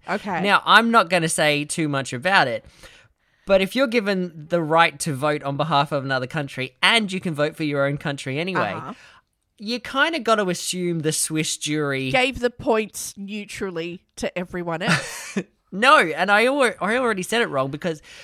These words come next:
Speaker 2: I meant the Luxembourgish jury done by the Swiss <laughs> jury probably gave points to Switzerland,
Speaker 1: Mm-hmm.
Speaker 2: which I feel like when there's, what, seven countries and you're getting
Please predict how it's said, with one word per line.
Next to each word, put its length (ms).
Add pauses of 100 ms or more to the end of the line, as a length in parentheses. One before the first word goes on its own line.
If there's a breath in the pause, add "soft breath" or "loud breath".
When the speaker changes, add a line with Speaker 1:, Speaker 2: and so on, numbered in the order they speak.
(140 loud breath)
Speaker 2:
I 100
meant 260
the 100
Luxembourgish 1080
jury 440
done 320
by 280
the 120
Swiss 420
<laughs> 120
jury 540 (460 loud breath)
probably 480
gave 380
points 400
to 180
Switzerland, 640
Speaker 1:
Mm-hmm. 120
Speaker 2:
which 300 (180)
I 100
feel 420
like 280
when 160
there's, 400
what, 240 (160)
seven 460
countries 720
and 280
you're 100
getting 380